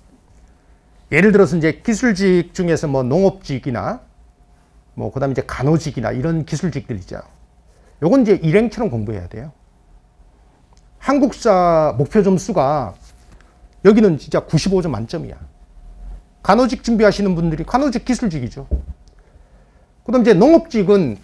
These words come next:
기술직은 기술직인데 이건 일행이나 똑같아. 그러니까 얘네들은 자기가 일행이라고 생각하고 한국사에 관한 한 자기가 일행이라고 생각하고 이제 구십오 점 만점 목표로 공부해야 돼.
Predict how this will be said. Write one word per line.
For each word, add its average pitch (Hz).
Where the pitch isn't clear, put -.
기술직은 269
기술직인데 196
이건 151
일행이나 147
똑같아. -
그러니까 165
얘네들은 226
자기가 233
일행이라고 226
생각하고 190
한국사에 285
관한 160
한 190
자기가 185
일행이라고 190
생각하고 160
이제 240
구십오 254
점 208
만점 165
목표로 190
공부해야 185
돼. 104